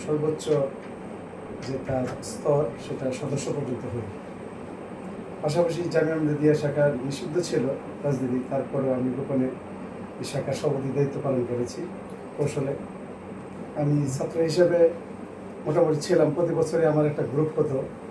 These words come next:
তাকরারের গ্রুপ। এই তাকরারের গ্রুপ নিয়ে আমি নিয়মিতই তাকরার করতাম এবং নিয়মিত ক্লাস করতাম এবং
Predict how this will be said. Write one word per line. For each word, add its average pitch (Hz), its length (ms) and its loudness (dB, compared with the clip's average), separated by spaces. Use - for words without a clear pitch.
তাকরারের 160 380 4
গ্রুপ। 131 260 2
এই 143 160 2
তাকরারের 160 340 2
গ্রুপ 160 320 0
নিয়ে 165 160 4
আমি 151 200 6
নিয়মিতই 151 800 6
তাকরার 151 320 2
করতাম 135 280 -2
এবং 151 220 4
নিয়মিত 175 420 12
ক্লাস 156 300 2
করতাম - 280 -2
এবং 165 380 4